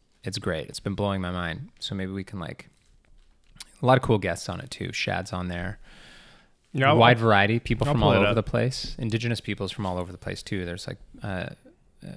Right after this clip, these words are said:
Speaker 1: people from Australia. Um, but yeah, it's,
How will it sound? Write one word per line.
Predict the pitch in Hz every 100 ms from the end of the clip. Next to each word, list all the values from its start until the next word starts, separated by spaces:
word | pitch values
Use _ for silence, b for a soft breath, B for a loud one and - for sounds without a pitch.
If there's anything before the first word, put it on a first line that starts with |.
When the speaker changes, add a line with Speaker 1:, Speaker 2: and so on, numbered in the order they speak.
| - -
Speaker 1:
people | - -
from | -
Australia. | 92 - 107 98 95 92 92 - b b b b b b _ _
Um, | 101 92 90 90 92 - _ _ _ _ _ _ _ _ -
but | 113
yeah, | 135
it's, | 113 -